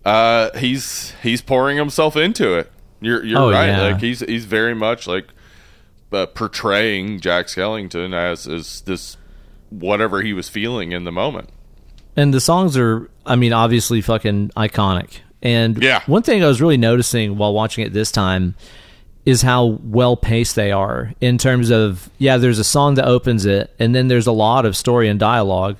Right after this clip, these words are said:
Speaker 2: then another song, then quite a long break of story and dialogue. It's really well paced, where it's not just song, song, song, song, song. Like, it's like a full on musical. And there's, like,
Speaker 1: Yeah.
Speaker 2: little callbacks here and there, just like any good musical has to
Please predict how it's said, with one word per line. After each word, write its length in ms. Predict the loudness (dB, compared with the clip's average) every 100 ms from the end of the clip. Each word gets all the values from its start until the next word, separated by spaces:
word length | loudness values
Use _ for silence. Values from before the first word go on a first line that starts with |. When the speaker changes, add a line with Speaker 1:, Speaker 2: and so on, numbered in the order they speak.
| -6
Speaker 2:
then 140 | -2
another 240 | 0 0 -2
song, 440 | -2 -2 -2 -6 -4
then 180 | -2 -2
quite 280 | -2 0 0
a 60 |
long 380 | 0 0 0 0
break 400 | 0 0 -2 -4
of 100 | -6
story 320 | -4 -2 -2
and 100 | -2
dialogue. 600 | -2 0 0 0 -2 -4 -10 -20 -20 -20 -8 -2
It's 160 | 0
really 240 | 2 4 4
well 200 | 4 2
paced, 500 | 2 0 0 -2 -2
where 120 | 0
it's 100 | 2
not 180 | 0 2
just 200 | 0 0
song, 320 | 0 0 0
song, 260 | 0 0 0
song, 220 | 0 0
song, 220 | 0 -2
song. 400 | 0 0 2 0
Like, 160 | -2 -4
it's 140 | -2
like 100 | -2
a 100 | -2
full 320 | -4 0 0 0
on 440 | 0 0 0 -2 -6 -20 -20 -10
musical. 800 | -2 4 4 4 2 -2 -4 -8 -2
And 120 | 2
there's, 120 | 4
like, 140 | 4 2
Speaker 1:
Yeah. 140 | 2
Speaker 2:
little 240 | 2 2
callbacks 760 | 0 2 2 4 2 0 -2 -2
here 200 | 0 2
and 160 | 2
there, 360 | 2 2 0 -2
just 200 | -2 0
like 160 | 0 0
any 180 | -2 0
good 240 | 0 0
musical 400 | 0 -2 -2 -2
has 340 | 0 0 -2 -2
to 300 | 0 0